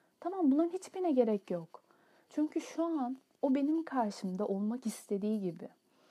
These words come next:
Ve nasıl kendini iyi hissediyorsa öyle olmalı. Öyle mutluysa öyle davranmalı. Çünkü o zaman işte bana o enerjisi, o samimiyeti ve o kendi benliğinin,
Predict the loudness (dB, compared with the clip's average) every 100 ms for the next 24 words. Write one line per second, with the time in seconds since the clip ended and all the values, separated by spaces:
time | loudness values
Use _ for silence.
0 | -20 _ 2 6 6 4 -2 0 2 2
1 | 0 -2 -2 -2 -2 -2 -2 0 0 -2
2 | -8 -10 -12 -12 -16 _ _ _ _ _
3 | 2 6 8 8 6 4 0 -4 -8 _
4 | _ _ 4 6 6 4 2 2 -4 -4
5 | 0 0 2 4 6 6 4 2 -2 -6
6 | -10 -12 -14 _ -4 0 0 0 0 2
7 | 2 2 2 0 -4 -6 -6 -6 -10 -20
8 | 2 4 6 4 2 0 -2 -2 -4 -4
9 | -6 -8 -6 -6 -8 _ _ _ _ _
10 | _ -4 -4 -2 -2 0 2 0 -2 -2
11 | 0 2 4 2 0 -10 -20 -20 -4 0
12 | 2 2 2 4 4 4 4 4 6 6
13 | 6 4